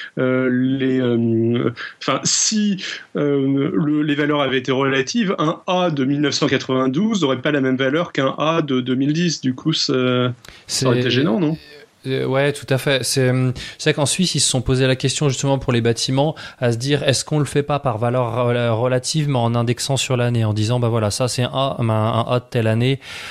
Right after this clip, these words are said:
Speaker 2: Après, je sais plus, je... là, je sais plus où ils en sont allés après, mais effectivement, le, le dilemme est, euh, existe.
Speaker 1: Le, ouais, le, le souci, c'est qu'il y a, il y a un souci visuel, c'est que, euh, je, je crois que, enfin, de, de mémoire, ça devait être indexé avant de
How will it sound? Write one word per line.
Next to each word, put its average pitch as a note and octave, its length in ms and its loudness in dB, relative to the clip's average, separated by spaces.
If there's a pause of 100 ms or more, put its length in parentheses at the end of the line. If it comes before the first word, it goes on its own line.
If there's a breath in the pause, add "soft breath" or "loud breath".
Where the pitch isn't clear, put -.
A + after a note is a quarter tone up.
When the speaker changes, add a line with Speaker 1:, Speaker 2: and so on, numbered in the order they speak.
(140 loud breath)
Speaker 2:
Après, D#3 160 -6
je - 60 -8
sais C3 100 -8
plus, B2+ 120 -6
je... B2 380 0
là, C3+ 160 0
je B2+ 140 0
sais A#2 160 -2
plus C#3 260 0
où C#3+ 180 2
ils C3+ 140 0
en C3 60 2
sont B2+ 220 -2
allés B2+ 180 2
après, C3+ 480 0 (320 loud breath)
mais B2+ 260 -2
effectivement, C#3+ 600 0
le, A#2 320 2
le A#2+ 160 2
dilemme C3+ 380 0
est, A#2 180 0
euh, A2 680 0
existe. A#2+ 640 -6
Speaker 1:
Le, F3+ 380 0
ouais, D#3 240 0
le, D3+ 260 0
le D3+ 160 2
souci, D#3+ 380 0
c'est C#3+ 120 0
qu'il C#3+ 180 -2
y - 20 2
a, D3 60 0
il D3 80 0
y C#3 40 0
a C#3 80 0
un C3+ 60 0
souci C3+ 340 0
visuel, D#3 600 0
c'est C#3+ 260 -2
que, B2+ 400 0 (360 loud breath)
euh, B2+ 440 2
je, - 260 0
je C#3+ 80 0
crois D3 280 -2
que, D#3 160 -4
enfin, C#3 180 -2
de, C3 180 0
de C#3 200 0
mémoire, D3+ 340 0
ça C#3 100 0
devait B2 220 0
être B2+ 120 -4
indexé C3 480 0
avant C3+ 520 0
de A#2+ 260 0